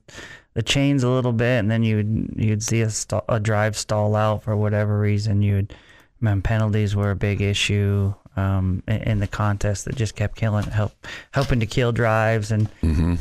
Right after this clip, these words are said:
Speaker 1: um, be,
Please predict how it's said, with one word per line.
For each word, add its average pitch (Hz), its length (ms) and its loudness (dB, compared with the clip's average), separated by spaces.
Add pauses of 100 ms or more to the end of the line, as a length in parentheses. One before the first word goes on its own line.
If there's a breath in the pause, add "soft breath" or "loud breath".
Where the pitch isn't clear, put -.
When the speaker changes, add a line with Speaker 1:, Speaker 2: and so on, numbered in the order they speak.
(960 loud breath)
Speaker 1:
um, 131 420 2 (720 loud breath)
be, - 340 -4